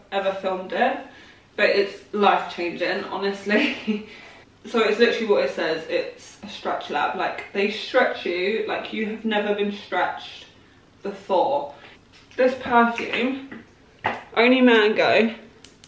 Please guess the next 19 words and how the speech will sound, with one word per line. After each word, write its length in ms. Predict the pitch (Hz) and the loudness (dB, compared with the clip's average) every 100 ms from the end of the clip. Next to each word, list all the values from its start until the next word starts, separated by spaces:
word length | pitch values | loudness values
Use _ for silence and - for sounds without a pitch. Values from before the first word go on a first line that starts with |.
| _ _ _ _ _ _ _ _ _ _ | _ _ _ _ _ _ _ _ _ _
ignore 260 | - 208 214 | -4 2 4
my 120 | 202 | 4
dressing 340 | - - - - | 4 2 0 -4
gown, 320 | 165 - 233 | -2 -4 -6
it's 160 | - - | -10 -4
drying. 420 | 190 180 - 202 - - | 0 2 2 -2 -4 -2
<laughs> 840 | 220 - 220 - - - - - | -2 -2 -8 -10 -16 -18 -12 0
Only 260 | 220 262 269 | 4 4 4
Mango, 680 | 247 220 208 156 - 208 - - - - - | 6 6 4 2 2 2 -2 -12 -20 -12 -2
it's 400 | 220 214 - - - | 0 0 -6 -18 -20
so 680 | - - 226 233 254 254 262 | -20 0 6 8 8 6 4
nice. 480 | 233 240 202 175 - | 4 4 4 0 -2
I 80 | 196 | -2
use 340 | 202 226 240 | 0 2 2
it 100 | - | 0
as, 180 | 190 190 | -2 -2
like, 280 | 185 - - | -2 -2 -4
my 360 | 190 180 175 - - - - - _ _ _ - | 0 0 -2 -6 -10 -12 -20 -20 _ _ _ -10
gym 520 | - 208 202 202 202 | 2 2 4 2 -2